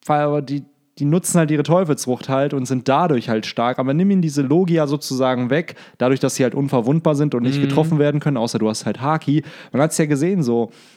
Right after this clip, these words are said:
Speaker 1: ein Crocodile kassiert halt nicht viele Schläge von Ruffy und
Speaker 2: Nee,
Speaker 1: wurde
Speaker 2: nee.
Speaker 1: dann besiegt. Wenn man hingegen sich anschaut, wie viel ein Cracker oder ein Katakuri aushält oder selbst ein Doflamingo, also wie viel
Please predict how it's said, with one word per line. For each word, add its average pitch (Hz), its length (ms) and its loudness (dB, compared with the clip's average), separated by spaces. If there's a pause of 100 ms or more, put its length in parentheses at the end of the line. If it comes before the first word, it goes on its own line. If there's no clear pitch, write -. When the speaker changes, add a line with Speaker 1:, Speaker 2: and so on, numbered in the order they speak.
(100)
Speaker 1:
ein 139 80 -4
Crocodile 170 460 2
kassiert 160 420 -4
halt 135 280 0
nicht 151 200 -4
viele 160 240 0
Schläge 170 420 0
von 120 180 0
Ruffy 123 380 0
und 127 140 0
Speaker 2:
Nee, 120 100 -4
Speaker 1:
wurde 143 180 4
Speaker 2:
nee. 147 40 2
Speaker 1:
dann 139 220 2
besiegt. 151 500 0 (280)
Wenn 120 100 0
man 139 180 2
hingegen 143 500 0
sich 135 200 -2
anschaut, 139 400 0
wie - 80 -2
viel 147 200 -2
ein 131 220 -2
Cracker 151 500 0
oder 127 140 2
ein 127 140 -2
Katakuri 143 500 -2
aushält 127 420 0
oder 131 140 2
selbst 139 220 0
ein 135 100 0
Doflamingo, 143 560 2
also 110 220 -2
wie 131 80 0
viel 143 240 0